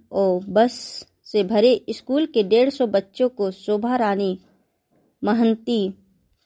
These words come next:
व अनुज सिंह ने हरी झंडा दिखाकर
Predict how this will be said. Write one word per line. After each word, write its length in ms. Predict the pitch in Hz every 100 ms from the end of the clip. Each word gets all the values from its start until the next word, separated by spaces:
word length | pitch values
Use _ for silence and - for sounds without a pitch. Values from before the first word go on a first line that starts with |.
| _ _ _ _ _ _ _ _ _ _ _ _ _ _ _ _ -
व 160 | 240 262 -
अनुज 280 | 226 240 269
सिंह 340 | - 247 247 214
ने 160 | 185 190 208
हरी 240 | 220 254
झंडा 440 | 220 220 214 220 196 190 _ _ _ _ _ _ _ _ _ _ -
दिखाकर 680 | 220 - 254 254 233 196